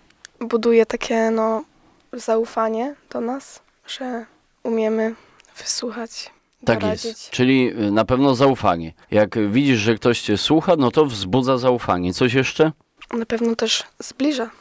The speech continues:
Speaker 1: te dwie osoby do siebie.
Speaker 2: Zbliża, tak, do siebie, bo, no bo widzisz, że masz dobrego rozmówcę, dobrego słuchacza, lepiej się przy nim c-, czujesz. I co?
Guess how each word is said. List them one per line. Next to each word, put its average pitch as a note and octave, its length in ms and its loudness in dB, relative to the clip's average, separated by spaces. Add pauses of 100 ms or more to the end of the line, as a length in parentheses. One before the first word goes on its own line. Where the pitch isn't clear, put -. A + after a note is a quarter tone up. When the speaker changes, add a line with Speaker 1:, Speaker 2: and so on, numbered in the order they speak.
(120)
Speaker 1:
te - 120 -12
dwie A3 220 -4
osoby A3+ 320 -8
do A3+ 140 -10
siebie. - 320 -8
Speaker 2:
Zbliża, F#2 720 0
tak, G2 220 0
do F#2 160 -2
siebie, F#2 360 0
bo, G2 400 2 (380)
no B3+ 180 -2
bo C#4 160 0
widzisz, F#3+ 320 0
że D3+ 120 -2
masz C#3 240 0
dobrego A2 520 0 (220)
rozmówcę, G#2 760 2
dobrego F2 380 0
słuchacza, B2+ 760 -2 (280)
lepiej G#2 360 2
się C3 140 -2
przy - 200 0
nim C#3 200 4
c-, - 160 -12 (120)
czujesz. B2 720 2 (200)
I C3+ 100 0
co? D#3+ 260 0